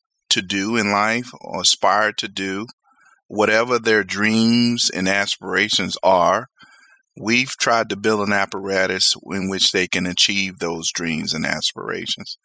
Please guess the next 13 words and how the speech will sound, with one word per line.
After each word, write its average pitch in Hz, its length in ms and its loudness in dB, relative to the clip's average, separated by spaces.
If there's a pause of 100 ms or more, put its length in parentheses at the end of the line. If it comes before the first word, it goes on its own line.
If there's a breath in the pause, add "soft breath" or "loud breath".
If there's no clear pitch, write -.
(560 loud breath)
And 95 160 -2
so 101 440 2
our 101 220 4
young 110 380 0
men 101 580 0
go 101 220 2
on 98 380 2
to 95 140 0
do 92 340 -8
great 98 360 0
things, 90 640 -2
extraordinary 95 840 0
things, 87 580 -4